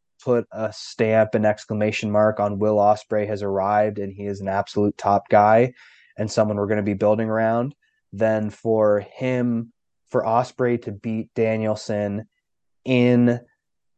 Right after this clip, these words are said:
essentially his last full-time match. And it's, a, you know, to me, the best two wrestlers in the world last year were Danielson and Ospreay. And so you're, you're making, it's like a match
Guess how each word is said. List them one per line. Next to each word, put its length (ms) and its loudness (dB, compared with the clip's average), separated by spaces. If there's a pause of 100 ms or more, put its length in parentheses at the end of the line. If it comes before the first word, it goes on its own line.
(600)
essentially 640 2
his 220 -2
last 480 0
full-time 680 -4
match. 520 -2 (100)
And 160 -2
it's, 260 -6
a, 80 -6 (480)
you 120 4
know, 340 6 (300)
to 120 0
me, 300 4
the 100 2
best 460 2
two 120 0
wrestlers 380 0
in 80 -6
the 80 -4
world 300 2
last 300 -2
year 140 -4
were 120 -4
Danielson 420 -6
and 120 -4
Ospreay. 580 2 (260)
And 140 -6
so 100 0
you're, 320 6
you're 200 2
making, 640 2
it's 200 -4
like 140 0
a 80 4
match 440 0